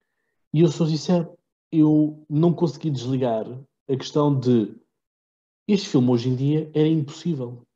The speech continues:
acontecer. Eh, era impossível, ehm, algumas narrativas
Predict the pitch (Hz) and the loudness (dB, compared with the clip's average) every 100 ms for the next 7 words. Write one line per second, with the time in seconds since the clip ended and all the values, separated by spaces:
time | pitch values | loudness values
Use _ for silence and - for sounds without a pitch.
0 | _ 143 131 135 127 160 139 - - _ | _ -6 -2 0 0 0 -2 -4 -20 _
1 | _ _ _ _ _ _ _ _ - 123 | _ _ _ _ _ _ _ _ -2 2
2 | 123 123 120 120 - 135 160 160 135 - | 4 4 4 2 0 2 4 2 -2 -10
3 | - 160 139 156 151 - 143 143 143 143 | -4 -2 0 0 -2 -6 -8 -6 -4 -4
4 | 139 143 143 - - 139 135 151 139 139 | -4 -4 -6 -10 0 2 4 4 2 2
5 | 139 131 135 143 117 127 120 | 0 -2 -2 -4 -2 -4 -8